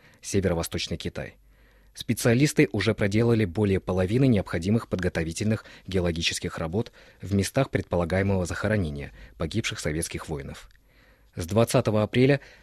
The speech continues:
поисковики ежедневно проводили обследование районов, покрытых густым лесом. Серьёзные неудобства доставляют москиты и клещи, от которых поисковики защищаются спецодеждой.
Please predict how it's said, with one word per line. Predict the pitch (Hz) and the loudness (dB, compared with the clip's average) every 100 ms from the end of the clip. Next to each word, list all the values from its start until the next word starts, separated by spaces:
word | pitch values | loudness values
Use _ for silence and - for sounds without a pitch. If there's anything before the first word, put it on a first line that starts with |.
| - | -4
поисковики | 110 110 - 107 101 160 170 | 2 2 2 0 2 2 2
ежедневно | 113 101 104 98 110 120 | 2 0 0 2 2 2
проводили | 120 110 98 87 104 110 | 0 0 0 0 0 0
обследование | 101 - 101 101 87 82 | -2 -4 0 0 0 -2
районов, | 82 85 92 117 123 | -2 -2 2 2 0
покрытых | - 92 - - 117 | -4 -6 -4 -2 -2
густым | 95 - 95 98 | -2 -4 -2 0
лесом. | 95 - 67 _ _ _ _ _ - | -2 -4 -12 _ _ _ _ _ -8
Серьёзные | - 110 117 107 101 | 0 4 4 4 2
неудобства | 95 101 123 - 160 | 2 2 0 4 2
доставляют | 127 - 101 104 98 98 | 2 -2 0 2 2 0
москиты | 98 - 101 92 | -4 -4 -6 -6
и | |
клещи, | - 87 - 131 - - - - | -4 -2 0 0 -4 -18 -20 -8
от | 107 | -4
которых | - - 104 - | -2 0 -2 -2
поисковики | 90 - 90 90 - 123 | -6 -4 -4 -4 -2 -2
защищаются | 113 104 - - 82 80 95 | 0 -4 -2 -2 -2 -4 -8
спецодеждой. | - 87 104 95 82 - 71 | -6 -4 -4 -2 -4 -4 -12